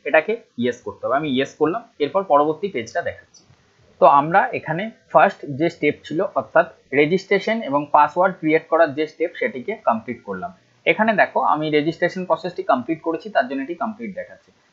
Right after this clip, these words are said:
এরপর application form, application ফর্মটি আমার incomplete আছে, qualification ডিটেলসও incomplete আছে, contact details incomplete আছে, final সাবমিটটাও incomplete। তো এরপর আমরা application ফর্মে click করলাম। এখানে দেখো, "You have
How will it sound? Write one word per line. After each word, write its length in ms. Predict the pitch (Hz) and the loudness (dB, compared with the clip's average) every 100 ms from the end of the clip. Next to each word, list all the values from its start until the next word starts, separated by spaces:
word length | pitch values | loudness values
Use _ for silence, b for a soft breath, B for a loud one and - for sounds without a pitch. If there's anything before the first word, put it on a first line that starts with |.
| _ - | _ -6
এরপর 260 | 165 220 220 | 4 4 4
application 580 | 131 123 160 165 - 185 - | -2 -2 -2 -2 -4 -8 -6
form, 160 | 95 - _ _ | -6 -6 _ _
application 500 | 143 - 196 196 214 - | 0 2 -2 -2 -4 0
ফর্মটি 300 | 147 143 185 | 0 0 0
আমার 160 | 156 156 | 0 0
incomplete 500 | 135 135 147 143 151 | -2 0 -2 -2 -4
আছে, 220 | 156 - 214 _ _ - | -4 -6 -14 _ _ 4
qualification 640 | 165 202 214 214 220 202 | 6 4 -2 -4 -2 -2
ডিটেলসও 400 | 170 175 170 170 | 0 0 -2 -2
incomplete 540 | 135 123 147 151 160 | -2 0 0 0 -4
আছে, 200 | 175 - 226 _ - | -4 -4 -14 _ 0
contact 360 | 156 165 202 190 | 0 4 2 2
details 280 | 196 196 180 131 147 160 | 0 -2 -2 -4 -4 -6
incomplete 520 | 151 147 151 151 165 170 | -6 -2 0 0 0 0
আছে, 200 | 170 - - _ - | 0 -4 -8 _ 2
final 300 | 151 160 208 | 2 2 0
সাবমিটটাও 540 | 165 139 151 135 175 | 0 0 -2 -6 -6
incomplete। 460 | 151 123 107 95 101 _ _ - | -6 -6 -6 -8 -14 _ _ 2
তো 60 | |
এরপর 220 | 180 180 | 4 6
আমরা 260 | 214 185 226 | 4 4 2
application 680 | - - 185 185 190 - 240 285 _ _ | 2 0 -2 -4 -2 -2 -6 -8 _ _
ফর্মে 320 | 147 143 170 - | 6 6 4 -8
click 220 | - 120 - | -8 -8 -6
করলাম। 280 | 95 90 - _ - | -6 -6 -12 _ 0
এখানে 260 | 160 208 | 2 2
দেখো, 260 | 160 156 - 139 | 0 -2 -6 -4
"You 120 | 131 | 0
have 160 | 139 | 0